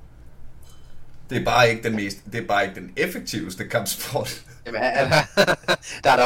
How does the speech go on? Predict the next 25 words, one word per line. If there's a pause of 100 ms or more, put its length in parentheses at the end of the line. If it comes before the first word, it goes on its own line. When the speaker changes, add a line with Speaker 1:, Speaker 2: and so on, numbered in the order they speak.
(120)
Speaker 2:
også
spark
i
verden,
kommer
fra
capoeira. (220)
Speaker 1:
Ja,
det
gør
det. (800)
Speaker 2:
Jamen,
er
der
kampe
i
det? (880)
Speaker 1:
Hver, (880)
hver
gang (320)
du
er
til
træning, (440)
sl-,